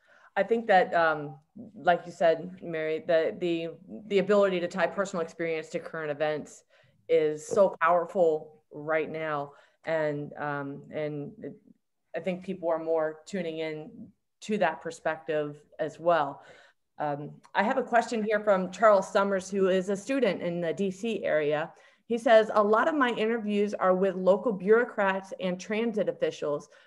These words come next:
which at sometimes limit my ability to research the subjects beforehand. Do either of you have any advice for conducting a good interview without having ample knowledge of the subject?"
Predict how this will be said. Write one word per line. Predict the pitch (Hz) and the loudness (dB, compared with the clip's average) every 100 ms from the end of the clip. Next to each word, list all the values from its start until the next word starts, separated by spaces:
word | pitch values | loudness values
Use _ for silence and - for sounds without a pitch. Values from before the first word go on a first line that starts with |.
| _ | _
which | 214 214 - - | 8 8 4 -2
at | 185 185 185 - - | 4 4 4 -2 -20
sometimes | - 262 269 240 214 190 | 0 2 4 4 4 0
limit | 190 208 226 | 2 2 2
my | 180 175 | 2 2
ability | 165 185 196 180 | 4 4 2 2
to | 165 | -2
research | 156 202 214 208 190 | -2 -2 -2 -4 -4
the | 175 | -8
subjects | 175 175 165 160 156 | -2 -2 -2 -4 -4
beforehand. | 151 147 190 202 185 165 147 - _ _ _ | -12 -8 -2 0 0 -4 -6 -10 _ _ _
Do | 208 | -2
either | - 233 262 | 0 2 4
of | 240 | 4
you | 208 | 4
have | 208 196 | 2 2
any | - 190 220 | 0 0 0
advice | 226 185 180 180 | -2 2 2 2
for | 185 180 | 0 -4
conducting | 190 170 175 185 196 | -4 -2 -2 -2 -4
a | 180 | -4
good | 160 190 190 - | -2 -2 0 -2
interview | 190 196 185 175 165 | -2 -2 -2 -4 -4
without | 160 170 180 175 175 185 | 0 0 2 2 2 0
having | 175 165 175 - | -2 0 -4 -6
ample | - 165 165 180 165 - | -8 -8 2 4 4 0
knowledge | 160 156 156 151 151 | -4 -2 0 -2 -4
of | - 143 | -10 -8
the | 156 | -12
subject?" | - 143 143 104 76 _ | -6 -8 -4 -8 -8 _